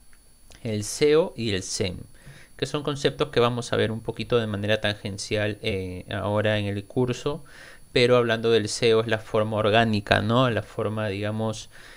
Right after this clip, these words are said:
eh, espontánea de cómo se va posicionando tu marca. Mientras que el sem es a partir del pago, de imp-, de inversión en anuncios web,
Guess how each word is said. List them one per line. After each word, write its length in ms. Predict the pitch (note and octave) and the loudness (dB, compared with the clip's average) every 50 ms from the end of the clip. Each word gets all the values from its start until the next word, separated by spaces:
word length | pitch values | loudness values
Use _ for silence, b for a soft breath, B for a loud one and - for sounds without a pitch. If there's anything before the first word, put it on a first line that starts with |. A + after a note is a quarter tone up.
| B B B | B B B
eh, 640 | - - G#2+ G2+ G2 F#2+ G2+ G2 F#2+ F#2+ F#2+ F2+ E2+ A#1+ C2+ - | -4 -2 -2 0 0 0 -2 -2 -2 -2 -2 -2 -4 -6 -8 -6
espontánea 760 | - - - - - A2+ G#2+ G#2+ G#2 - B2+ A#2+ A#2+ A#2 A2+ | -6 -6 -6 -2 0 0 0 2 4 4 4 4 4 2 2
de 160 | G#2+ G2+ - | 2 0 0
cómo 280 | - - B2+ A#2+ B2 A2+ | 4 2 2 4 4 -4
se 120 | - - | -2 0
va 140 | A2+ A2 G#2+ | 0 0 0
posicionando 580 | - A#2 - G2 - - G#2 G2 G2+ G2 F#2+ - | -2 -8 -8 -8 -8 -6 -6 -4 -4 -6 -6 -6
tu 80 | - | -6
marca. 480 | G2+ F#2+ F#2 F2+ E2 F#2 - - - - b b b b b b b - | -6 -4 -4 -4 -6 -8 -10 -12 -20 -20 b b b b b b b -10
Mientras 360 | - A#2 A2+ G#2+ A2 A2 A#2 | -8 -8 -4 2 2 2 2
que 120 | A2 - G#2 | 2 -2 -2
el 120 | G2+ G2 | -2 -2
sem 320 | - - B2+ B2 B2 A2+ A2 | -4 -2 0 0 0 -2 -4
es 180 | B2 A2 - | -6 -6 -4
a 140 | - A2 - | -4 -6 -6
partir 320 | - A2 G#2+ - - A2 A2 _ | -6 -12 -12 -6 -6 -6 -6 _
del 260 | - F#2+ G#2 G#2 F#2+ | -6 -4 -2 -2 -4
pago, 400 | F#2 - - G#2 F#2 F#2 F2 F2+ | -4 -2 0 2 2 2 0 -4
de 160 | F#2 - F#2+ F#2 | -6 -6 -6 -8
imp-, 240 | F#2 - F2+ - | -6 -10 -12 -12
de 140 | - A2 G2 | -10 -10 -8
inversión 720 | F#2+ F#2 F#2 F#2 F#2 G2 G2 G2 - - - A#2+ A2+ G#2+ G#2 | -8 -6 -8 -4 -4 -4 -4 -4 -8 -6 0 0 0 2 0
en 100 | G2 F#2+ | -2 -2
anuncios 600 | F#2+ G2+ G#2+ A2+ A#2+ A#2+ A#2 G2+ - - G#2 G2+ | -2 -2 0 2 2 2 2 4 4 4 4 4
web, 320 | - F#2 G2 G2 - - | 2 2 2 2 0 -2